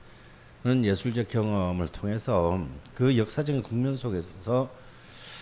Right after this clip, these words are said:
어떤 한 순간들을 잡아내오면, 아, 그 이 책의 부제가 뭐, 음, Music in History, History in Music인데,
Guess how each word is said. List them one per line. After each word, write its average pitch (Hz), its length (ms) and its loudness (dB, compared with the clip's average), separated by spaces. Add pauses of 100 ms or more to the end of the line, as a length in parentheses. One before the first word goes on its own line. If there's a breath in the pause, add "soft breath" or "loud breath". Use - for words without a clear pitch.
(300 loud breath)
어떤 123 240 0
한 117 200 2
순간들을 90 1080 -2 (260)
잡아내오면, 117 1500 2 (1400 loud breath)
아, 95 500 2
그 139 180 -2 (160)
이 143 80 -2
책의 143 320 4
부제가 117 480 4
뭐, 90 400 2 (460 loud breath)
음, 92 540 -2 (760 loud breath)
Music 120 320 0
in 104 100 2
History, 104 540 -2
History 95 640 -2
in 87 200 0
Music인데, 80 760 -2